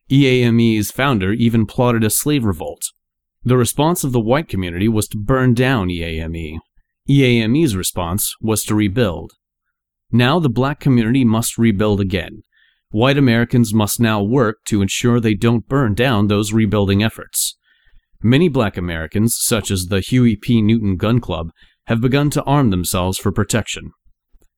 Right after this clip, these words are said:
When our white-dominated government seeks to burn that down by disarming them, it must be stopped. Beyond just getting out of the way, white Americans must also work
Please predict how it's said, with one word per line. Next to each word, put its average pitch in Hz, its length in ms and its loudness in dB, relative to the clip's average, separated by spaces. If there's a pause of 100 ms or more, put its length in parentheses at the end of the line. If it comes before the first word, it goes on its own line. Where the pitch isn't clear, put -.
(120)
When 127 200 0
our 143 180 0
white-dominated 143 840 0
government 95 440 -2
seeks 139 320 -2
to 127 80 -2
burn 123 360 0
that 120 240 -2
down 101 340 0
by 92 140 0
disarming 98 480 0
them, 87 320 -6
it 113 160 -4
must 117 340 0
be 104 120 -4
stopped. - 560 -6 (880)
Beyond 135 440 2
just 156 280 -2
getting 139 260 2
out 123 100 2
of 113 80 -2
the 107 100 0
way, 90 440 -2 (300)
white 131 240 0
Americans 117 580 2
must 104 220 0
also 117 320 2
work 107 380 0